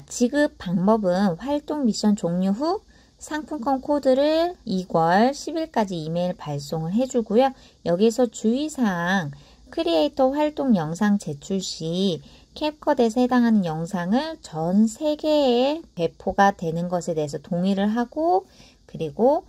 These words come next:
캡컷의 권한을 보유를 한다고 합니다. 이런 것들을 유의하고 바로 참여를 눌러볼게요. 자, 그럼 필수 항목이 있고요.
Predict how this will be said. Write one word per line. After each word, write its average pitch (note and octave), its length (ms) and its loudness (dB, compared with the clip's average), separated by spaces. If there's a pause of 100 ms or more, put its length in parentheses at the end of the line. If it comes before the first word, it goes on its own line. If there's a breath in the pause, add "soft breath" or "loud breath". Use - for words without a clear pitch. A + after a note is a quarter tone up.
(240 soft breath)
캡컷의 C4+ 720 -2
권한을 D#3+ 560 0
보유를 D#3 560 -2
한다고 B3+ 460 -2
합니다. A3+ 500 2 (280 loud breath)
이런 B3+ 220 2
것들을 A3+ 420 -2
유의하고 G#3 680 0
바로 F3+ 400 -2
참여를 C4 480 -2
눌러볼게요. C#3+ 720 -6 (300)
자, E3+ 460 0
그럼 G3+ 420 4
필수 E4 500 -2
항목이 D#4 680 -2
있고요. D#3+ 800 0